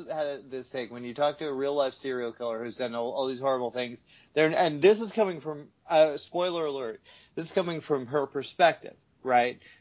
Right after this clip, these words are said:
She's not gonna tell you, "Well, this is exactly what happened." She's gonna make some fanciful story, just like, I, you know, all these real life killers will make up,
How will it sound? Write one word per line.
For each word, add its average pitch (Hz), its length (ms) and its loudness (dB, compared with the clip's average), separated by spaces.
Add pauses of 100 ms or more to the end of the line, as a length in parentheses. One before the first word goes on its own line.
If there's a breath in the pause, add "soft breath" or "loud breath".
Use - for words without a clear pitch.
(180 soft breath)
She's - 380 -4
not 233 180 6
gonna 196 120 -4
tell 185 180 -2
you, 170 140 -4
"Well, 180 180 -2
this 165 200 -6
is 160 120 -8
exactly 131 480 -2
what 113 120 -6
happened." 117 440 -10
She's 151 180 -8
gonna 160 200 -6
make 139 180 -2
some 143 220 -6
fanciful 117 440 -6
story, 131 460 2
just 123 240 -8
like, 131 180 -4
I, 123 200 -4
you 139 180 -12
know, 120 140 -4
all 123 180 -2
these 123 280 -6
real 143 340 0
life 139 340 4
killers 143 500 -6 (140)
will 131 220 -4
make 131 280 -4
up, 123 300 0